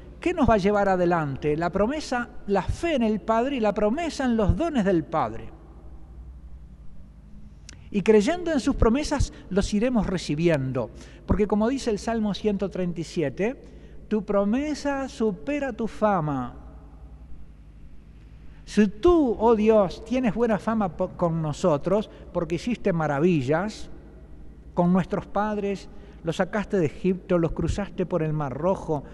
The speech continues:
los llevaste por el desierto, los introdujiste en una tierra santa, y a nosotros también nos sacaste de la tierra del pecado y de la esclavitud de Egipto, nos cruzaste por las aguas del bautismo y nos metiste en la tierra,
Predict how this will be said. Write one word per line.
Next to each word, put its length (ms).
los 160
llevaste 400
por 160
el 100
desierto, 720
los 160
introdujiste 680
en 60
una 180
tierra 360
santa, 600
y 120
a 80
nosotros 480
también 520
nos 140
sacaste 420
de 60
la 100
tierra 340
del 180
pecado 460
y 60
de 100
la 80
esclavitud 460
de 80
Egipto, 500
nos 140
cruzaste 460
por 160
las 160
aguas 280
del 140
bautismo 640
y 80
nos 140
metiste 460
en 60
la 120
tierra, 600